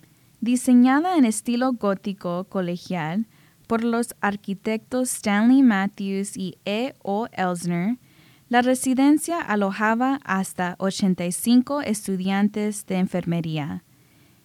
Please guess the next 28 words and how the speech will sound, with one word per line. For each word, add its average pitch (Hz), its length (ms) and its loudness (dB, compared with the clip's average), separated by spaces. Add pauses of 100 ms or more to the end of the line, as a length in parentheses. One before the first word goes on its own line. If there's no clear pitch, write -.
(160)
El 240 180 0
segundo 269 640 4
y 220 180 -2
el 208 140 0
tercer 208 600 -2
piso 208 560 -2
contaban 214 760 2
con 185 260 -2
setenta 180 560 0
y 175 80 -2
dos 214 380 0
habitaciones 202 1000 -2
individuales. 170 1080 -2 (720)
En 233 160 6
la 247 160 6
década 302 440 2
de 262 140 4
mil 226 260 8
novecientos 233 720 2
treinta, 190 640 0 (460)
se 269 260 0
añadió 247 840 4
un 240 200 6
ala 240 420 2
para 196 240 0
aumentar 190 600 2
la 233 180 0
capacidad 190 880 -2